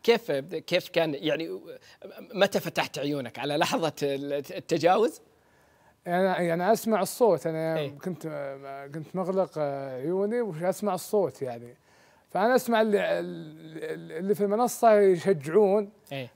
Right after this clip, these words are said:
Speaker 2: أنا عرفت إن في سعودي فايز، بس، بس ما كنت أدري هو أنا ولا أحد ثاني. لأن فيها جياد، آه،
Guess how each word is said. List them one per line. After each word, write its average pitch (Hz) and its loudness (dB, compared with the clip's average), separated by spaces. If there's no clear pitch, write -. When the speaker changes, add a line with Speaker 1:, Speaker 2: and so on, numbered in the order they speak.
Speaker 2:
أنا 175 -2
عرفت 220 4
إن 220 4
في 247 2
سعودي 214 6
فايز، 156 4
بس، 147 -8
بس 180 -8
ما 214 4
كنت 202 2
أدري 165 2
هو 170 0
أنا 196 4
ولا 190 4
أحد 175 0
ثاني. 151 -2
لأن 156 -4
فيها 175 4
جياد، 175 4
آه، 139 -2